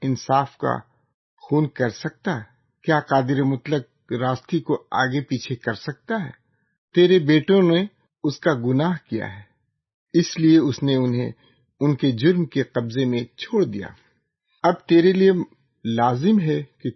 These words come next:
تو اللہ کا طالب ہو اور قادر مطلق سے التجا کرے کہ تو پاک ہو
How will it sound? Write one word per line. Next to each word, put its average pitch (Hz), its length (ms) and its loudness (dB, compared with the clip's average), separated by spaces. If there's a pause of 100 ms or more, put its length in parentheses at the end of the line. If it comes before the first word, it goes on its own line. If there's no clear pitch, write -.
تو 151 200 -2
اللہ 143 380 -2
کا 131 180 -8 (140)
طالب 127 380 -4
ہو 147 140 -6 (360)
اور 156 200 2
قادر 139 480 0
مطلق 135 540 -2
سے - 200 -6
التجا 143 760 -2
کرے - 260 -10 (760)
کہ 151 120 2
تو 170 220 0
پاک 139 520 0
ہو 180 160 -6